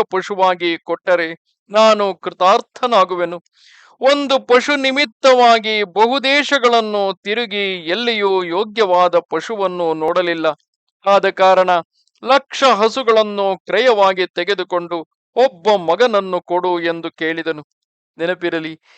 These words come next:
ಈ ರುಚೀಕನು ಸತ್ಯವತಿ ಎಂಬ ಕ-, ವಿಶ್ವಾಮಿತ್ರನ ಅಕ್ಕನ ಪತಿಯಾಗಿರುತ್ತಾನೆ. ಆ ಮಾತನ್ನು ಕೇಳಿ ರುಚೀಕನು, "ಎಲೈ ಅಂಬರೀಷನೇ, ನಾನು ನನ್ನ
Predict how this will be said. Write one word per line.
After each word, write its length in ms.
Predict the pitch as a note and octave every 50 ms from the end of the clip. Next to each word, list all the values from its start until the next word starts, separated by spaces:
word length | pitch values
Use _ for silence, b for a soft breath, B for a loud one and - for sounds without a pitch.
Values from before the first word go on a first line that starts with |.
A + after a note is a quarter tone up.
| b b b
ಈ 180 | A3 A3 A3+ A3
ರುಚೀಕನು 840 | G#3 F3+ F3+ F3+ - - C4 C4 B3 F#3 - G#3 F#3+ F#3 F3 E3 D#3+ _ _ _ _ _ _ _ -
ಸತ್ಯವತಿ 680 | - A#3+ A#3+ _ - B3+ A#3+ A3 G#3 G#3 G#3+ G3 F#3+ F#3
ಎಂಬ 260 | F#3 F3+ F3+ E3+ E3+ E3 D#3 D3 _ _ _ _ _ _ _ _
ಕ-, 180 | - F3 D#3+ D3
ವಿಶ್ವಾಮಿತ್ರನ 800 | D#3 G3 - - - C4 A3 F#3+ F3+ F3+ E3+ - F3+ E3 E3 E3
ಅಕ್ಕನ 720 | D#3 D3 - - _ - E3+ - _ _ - F3 D#3+ D#3
ಪತಿಯಾಗಿರುತ್ತಾನೆ. 1000 | D3 _ - C#3 C3 - F#3+ F3+ D#3 D3 C#3+ D3 C#3+ D3 - - - C#3 C3+ C#3 C3+ _ _ _ _ _ _ _ _ _ _ _ _ _ _ _ _ _ _ _ _ _ _ _ _ b b b b b b b b b b
ಆ 340 | G#3+ G#3+ G3+ G3 G3 F#3 F3+
ಮಾತನ್ನು 760 | E3+ E3 E3+ F#3 G#3+ A#3 G3+ - G3+ F#3+ F#3 F3+ F3 E3+ D#3+
ಕೇಳಿ 520 | _ - E3+ F3+ F#3 F#3 F3 E3+ E3 D#3+
ರುಚೀಕನು, 800 | D#3 C#3 D#3 D#3+ - B3 A#3+ G3+ E3 - F#3 F3 E3 D#3+ D3+ D3 _ _ _ _ _ _ -
"ಎಲೈ 360 | G3 G#3 G#3+ A3 G#3 G3+ F#3+
ಅಂಬರೀಷನೇ, 920 | F#3 - E3+ F3+ G#3 G#3 G#3+ G3+ F#3+ F#3+ F3+ - - F#3+ F#3 F3+ F3+ E3+ E3 - _ _ _ _ _ _ -
ನಾನು 420 | A3 A#3+ C4+ C4+ C4+ C4 C4 B3+
ನನ್ನ 300 | B3 B3 B3 A#3+ A#3 A#3